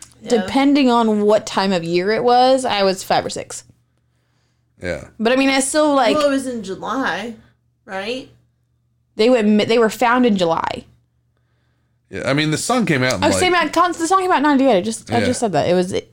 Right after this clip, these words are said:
Speaker 2: uh, their one-year anniversary. So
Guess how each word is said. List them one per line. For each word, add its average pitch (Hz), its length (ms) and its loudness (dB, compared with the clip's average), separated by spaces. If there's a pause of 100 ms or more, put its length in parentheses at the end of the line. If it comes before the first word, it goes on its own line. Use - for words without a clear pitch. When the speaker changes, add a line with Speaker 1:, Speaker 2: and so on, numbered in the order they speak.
Speaker 2:
uh, 190 640 4
their 202 200 2
one-year 233 440 2
anniversary. 175 640 0 (400)
So 190 840 2